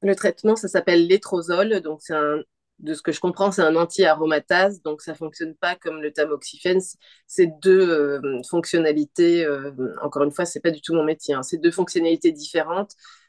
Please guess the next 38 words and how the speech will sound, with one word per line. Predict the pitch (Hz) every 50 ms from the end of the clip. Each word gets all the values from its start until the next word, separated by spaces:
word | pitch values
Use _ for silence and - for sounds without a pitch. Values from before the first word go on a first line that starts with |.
| _ - -
euh, | 151 151 147 147 147
dans | 151 147 156 175 175
la | 185 165 147
façon | 147 165 156 151 - 175 175 175
d'agir | 160 156 160 147 - 160 156 170 170 160 143 139
de, | 139 135 131 -
de | 135 147
ces | 143 - 156
médicaments. | 147 151 139 - - - 147 143 143 151 185 214 214 - _ _ _ _ _ _ _ -
Euh, | 131 143 143 135 139 139 135 131 117 - - -
et, | - 156 156 151 151 151 143 131 - - -
et | 165
les, | 156 156 151 151 151 147 143 147
les, | 139 135 139 139 135
les | 131 117 113 113 101 101 110 135 147 -
effets | 175 170 170
secondaires | 156 - 170 165 170 185 196 -
sont | - 156 147
pas | - 147
du | 151 147 -
tout, | - - 185 185 185 175
euh, | 160 147 139 135 131 - _
pas | - 147
du | 139 -
tout | - - 190
les | 190 175 170
mêmes. | 165 135 131 135 - - - _ -
Après, | - - - - 185 190 170 - - - 120 135
enfin, | 139 - - 156
en | 147
tout | - 165
cas, | - 208 196 - _
pour | 190 180 170 185
moi. | 185 185 170 147 - _ -
Après, | 156 147 - - 156 160 160 143 101
il | 139
y | 147
a, | 143